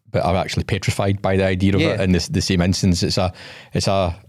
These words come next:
Speaker 1: a great thing to think about, but not actually do.
Speaker 2: Yeah.
Speaker 1: And obviously the U F C, everyone likes watching it. Um, so I've always wondered when you see, um, the guys coming out in the U F C, and,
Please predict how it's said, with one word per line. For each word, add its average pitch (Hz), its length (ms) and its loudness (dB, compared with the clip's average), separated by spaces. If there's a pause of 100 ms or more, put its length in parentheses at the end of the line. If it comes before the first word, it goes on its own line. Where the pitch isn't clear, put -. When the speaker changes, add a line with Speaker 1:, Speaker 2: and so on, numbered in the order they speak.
Speaker 1:
a 101 60 -4
great 104 220 -2
thing 98 180 -2
to - 60 -2
think 92 240 0
about, 92 240 0
but - 160 -2
not 92 240 2
actually 85 260 -2
do. 92 280 2
Speaker 2:
Yeah. 117 280 2
Speaker 1:
And 90 380 2
obviously 92 320 0
the 87 120 2
U 95 120 2
F 85 80 -2
C, 92 240 2
everyone 85 300 2
likes 87 240 -2
watching 92 280 0
it. - 100 -4 (500)
Um, 90 560 0
so 117 360 0 (640)
I've 117 140 -2
always 143 560 2 (680)
wondered 107 480 2
when 104 420 2
you 101 140 4
see, 127 500 4 (440)
um, 92 520 2 (100)
the 101 120 -4
guys 101 220 -2
coming 95 220 0
out 92 220 0
in 92 80 4
the 92 60 6
U 92 120 4
F 85 80 0
C, 92 180 2
and, 90 280 4